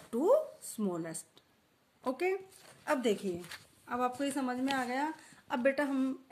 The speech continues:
एक exercise करेंगे, उससे आपको और भी अच्छे से समझ में आ जाएगा। देखिए, arrange the given numbers in ascending order and descending order in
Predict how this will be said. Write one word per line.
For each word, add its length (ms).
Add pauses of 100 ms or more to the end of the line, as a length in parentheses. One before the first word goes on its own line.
(140)
एक 120
exercise 560
करेंगे, 360
उससे 280
आपको 280
और 220
भी 100
अच्छे 200
से 120
समझ 280
में 140
आ 40
जाएगा। 300
देखिए, 320 (120)
arrange 420
the 280
given 340
numbers 380 (120)
in 280
ascending 500
order 480 (520)
and 320
descending 480 (220)
order 300 (260)
in 160